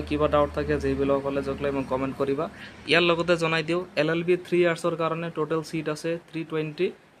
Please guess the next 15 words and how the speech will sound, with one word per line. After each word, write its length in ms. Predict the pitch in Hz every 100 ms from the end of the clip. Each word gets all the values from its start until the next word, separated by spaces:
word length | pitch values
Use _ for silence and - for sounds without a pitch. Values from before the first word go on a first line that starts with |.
| -
আৰু 100 | 156 147
বি 80 | 156 175
এল 80 | 180
এল 60 | 175 175
বি 60 | 170
ফাইভ 140 | 156 151
ইয়াৰ্ছৰ 220 | 156 156 151
কাৰণে 220 | 151 156 160
টোটেল 240 | 151 147 147 - _ -
ছিট 160 | - 143 147
আছে 120 | 160 151
ওৱান 160 | 139 139
টুৱেণ্টি। 300 | 135 127 127 123 - _ -
গতিকে 280 | - 143 170 -
এইকেইটা 280 | 160 160 165